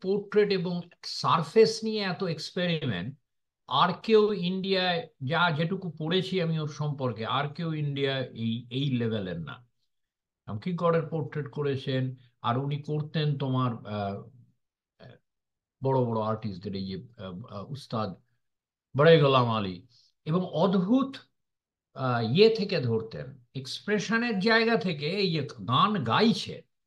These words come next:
এটা একটা পোর্ট্রেটে, একটা এরকম বসে রয়েছে, গান গাইছে, পুরো ফুল ফিগার একরকম, ফুল ফিগার গান গাইছে, এটা, এটা হতে পারে,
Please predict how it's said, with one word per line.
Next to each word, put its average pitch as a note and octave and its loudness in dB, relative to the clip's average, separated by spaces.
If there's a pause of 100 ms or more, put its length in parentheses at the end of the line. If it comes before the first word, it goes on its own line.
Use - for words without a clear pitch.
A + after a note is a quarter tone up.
(500)
এটা A3 6
একটা G#3+ -2
পোর্ট্রেটে, G3 -2 (440)
একটা - -2
এরকম E3+ 2
বসে E3 0
রয়েছে, G#3+ 4
গান G3+ 2
গাইছে, G#3 4
পুরো G3+ 0
ফুল G#3 -2
ফিগার G3 0
একরকম, B2 -4 (360)
ফুল B3+ 4
ফিগার A3 4 (840)
গান E3 2
গাইছে, A#2 -2
এটা, F3 0
এটা F3 2
হতে D3 2
পারে, - -4